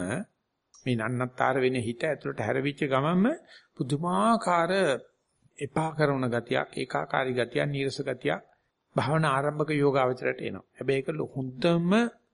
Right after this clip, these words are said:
දියුණුවේ ලකුණක්. ඒ කියන්නේ දැන් ඇහින් ලැබෙන රූප නැති නිසා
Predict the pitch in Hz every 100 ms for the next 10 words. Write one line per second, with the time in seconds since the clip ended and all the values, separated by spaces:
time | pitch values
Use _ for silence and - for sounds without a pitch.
0 | _ 143 147 151 143 147 76 - 110 -
1 | _ _ _ - 120 127 143 135 143 127
2 | 113 139 147 123 135 131 127 131 117 120
3 | 151 180 180 139